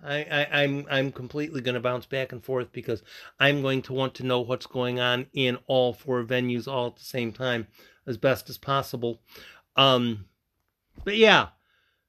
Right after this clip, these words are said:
the Fangraphs list is out. Check it out.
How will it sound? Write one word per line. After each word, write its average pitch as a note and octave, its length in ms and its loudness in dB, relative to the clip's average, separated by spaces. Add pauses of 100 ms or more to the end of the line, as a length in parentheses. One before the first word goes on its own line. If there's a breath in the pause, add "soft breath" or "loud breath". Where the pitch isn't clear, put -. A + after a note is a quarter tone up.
(340)
the C#3+ 80 -12
Fangraphs F#3+ 540 4
list E3 260 -6
is C#3+ 100 -8
out. C#3 300 0 (680)
Check G#3+ 200 6
it G3+ 100 6
out. F3 280 4